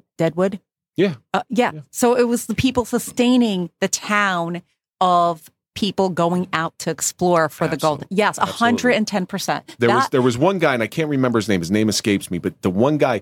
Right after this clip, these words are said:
Speaker 2: he s-, he found or he heard that gold was, and he got it out in the newspapers. And
Speaker 1: Yep.
Speaker 2: before he let it out, he bought all the supplies and opened up his own general store.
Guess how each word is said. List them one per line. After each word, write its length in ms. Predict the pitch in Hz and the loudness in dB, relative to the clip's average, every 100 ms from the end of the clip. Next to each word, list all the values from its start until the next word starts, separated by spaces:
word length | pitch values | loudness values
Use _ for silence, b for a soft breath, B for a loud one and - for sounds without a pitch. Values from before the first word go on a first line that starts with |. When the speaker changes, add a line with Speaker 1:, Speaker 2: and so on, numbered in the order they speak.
| b b b | b b b
Speaker 2:
he 380 | - 135 151 165 | -4 0 0 -2
s-, 280 | 120 - - | -4 -2 -2
he 200 | 113 135 | 0 -2
found 640 | - 135 135 127 120 104 _ _ _ | 0 -2 0 0 0 -4 _ _ _
or 80 | 104 | -4
he 180 | 98 135 | 0 0
heard 380 | 110 139 131 104 | 2 2 2 2
that 160 | 104 - | -2 0
gold 240 | 110 110 | 0 2
was, 360 | 107 101 - - - | 0 -2 -6 -10 -6
and 120 | 101 | -2
he 100 | 107 | -2
got 220 | 104 101 | 0 -2
it 100 | 95 | 0
out 140 | 95 | -2
in 100 | 95 | -2
the 60 | 92 | -2
newspapers. 560 | 95 104 - 92 80 - | -2 -2 -2 -4 -4 -8
And 180 | 98 | -4
Speaker 1:
Yep. 140 | 82 156 | -2 0
Speaker 2:
before 180 | 151 156 | 2 0
he 160 | 170 | 0
let 200 | 160 147 | 2 2
it 80 | 139 | 2
out, 200 | 147 120 b b | 2 0 b b
he 200 | - 135 139 | -6 -4 -2
bought 340 | - 113 110 - | 0 0 0 -2
all 200 | 98 98 | -2 0
the 100 | 95 | -2
supplies 540 | - 98 - 98 92 | -2 -2 0 0 0
and 100 | 87 | -2
opened 240 | 92 98 98 | -2 -2 -4
up 80 | |
his 120 | 92 90 | -2 -4
own 140 | 95 | -2
general 280 | 90 98 95 | 0 0 -2
store. 280 | - 110 | -2 -2